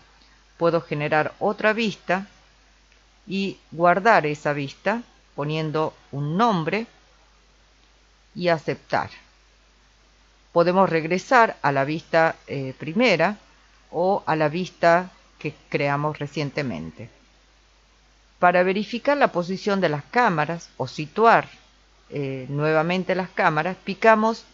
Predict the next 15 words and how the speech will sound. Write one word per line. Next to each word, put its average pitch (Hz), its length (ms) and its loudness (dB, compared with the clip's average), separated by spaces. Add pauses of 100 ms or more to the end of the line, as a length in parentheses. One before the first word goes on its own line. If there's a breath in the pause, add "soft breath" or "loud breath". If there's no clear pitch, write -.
(300)
mostrar 170 600 0
widget 196 560 -2 (100)
de 151 160 -4
vista 156 300 -2
guardada. 127 640 -2 (680)
En 143 140 -6
este 160 220 -6
caso 220 360 2
podemos 165 380 -2
ver 180 360 2
la 139 220 -4
posición 185 760 -2 (500)
de 131 160 -8
la 127 120 -4
cámara 139 540 0